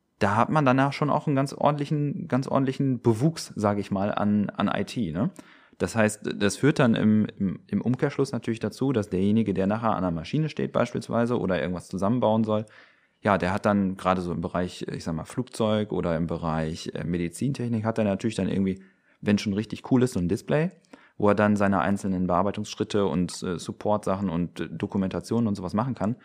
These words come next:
Ja, aber dann ist die eine Abteilung dafür zuständig und dann muss er das nächste Fenster aufmachen und dann ist die andere Abteilung dafür zuständig, dann gibt's ein ganz anderes Interface.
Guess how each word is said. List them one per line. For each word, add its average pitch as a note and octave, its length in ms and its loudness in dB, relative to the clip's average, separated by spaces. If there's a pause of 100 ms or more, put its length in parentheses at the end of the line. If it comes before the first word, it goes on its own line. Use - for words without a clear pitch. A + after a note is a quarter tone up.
(320)
Ja, A#2+ 140 4
aber C3 120 4
dann F2 140 2
ist E2 200 -6
die - 100 0
eine E2+ 220 2
Abteilung - 360 -4
dafür D3 260 -2
zuständig B2+ 520 -2
und - 80 -2
dann F2 100 -2
muss F2 160 -6
er E2+ 60 -6
das E2 100 -10
nächste B2+ 240 -4
Fenster - 340 -2
aufmachen - 380 -2
und F#2 120 0
dann - 80 -4
ist - 120 -10
die - 80 -4
andere F#2+ 220 -2
Abteilung - 280 -4
dafür D3 280 0
zuständig, B2+ 420 -2
dann G2 140 -4
gibt's - 180 -6
ein G2+ 60 2
ganz G#2 180 2
anderes A#2+ 240 -2
Interface. A#2 500 0